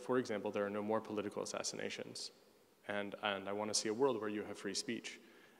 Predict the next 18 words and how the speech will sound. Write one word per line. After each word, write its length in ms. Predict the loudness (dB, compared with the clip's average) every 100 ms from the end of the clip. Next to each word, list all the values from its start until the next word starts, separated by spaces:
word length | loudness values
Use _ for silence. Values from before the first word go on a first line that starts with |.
| -6
And 120 | -2
I 40 |
wanna 260 | 0 0 0
see 140 | 0
a 60 | 2
world 260 | 6 4 4
where 100 | 0
you 100 | 0
can 180 | -2
anonymously 560 | 0 0 2 2 2 0
publish 360 | 0 0 2 0
information 600 | -2 0 2 2 0 0
without 240 | 2 2
having 240 | 2 -4
to 100 | -4
destroy 360 | -4 -4 0 0
your 140 | 2
life 360 | 0 0 -2 -6